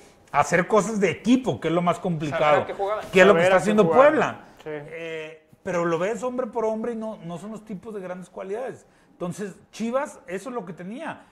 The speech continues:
Speaker 1: Si logras levantar, logras cerrar y además volteas a ver la alineación y dices, "Puta, traen a este, a este, a este",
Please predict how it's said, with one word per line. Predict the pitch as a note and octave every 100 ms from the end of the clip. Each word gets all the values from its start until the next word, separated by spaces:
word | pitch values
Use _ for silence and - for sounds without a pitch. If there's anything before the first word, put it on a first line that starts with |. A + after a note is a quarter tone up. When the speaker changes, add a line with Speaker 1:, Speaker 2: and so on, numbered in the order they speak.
| _ _
Speaker 1:
Si | - F3+ F#3
logras | G3 G#3+ A3 A3+ A3+
levantar, | G#3+ F#3 E3+ G#3 F#3+
logras | F3+ F#3 G#3 G3
cerrar | G3 F#3 G#3 F#3+ -
y | D3+
además | C#3+ D#3 F3+
volteas | G3 F3 F3+
a | G3
ver | F#3+
la | F#3+
alineación | F#3 D#3+ C3+ F3+
y | F3+
dices, | D#3 C#3
"Puta, | A2 F3 F3 E3
traen | C3 D3 D#3+
a | E3
este, | D#3 E3
a | D#3+
este, | D#3 D#3+
a | D#3+
este", | D3+ C3+